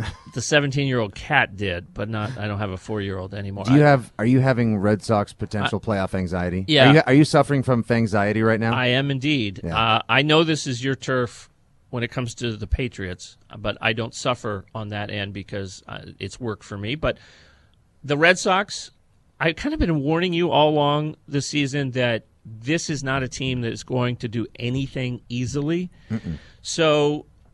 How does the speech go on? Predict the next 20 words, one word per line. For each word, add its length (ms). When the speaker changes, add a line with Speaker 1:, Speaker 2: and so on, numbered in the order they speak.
Speaker 1:
the 180
last 320
two 120
nights 300
have 140
been 160
difficult 720
because, 400
as 180
I 380
assess 440
it, 220
that 280
eight 200
and 120
one 220
road 240
trip 340
was 300
just 420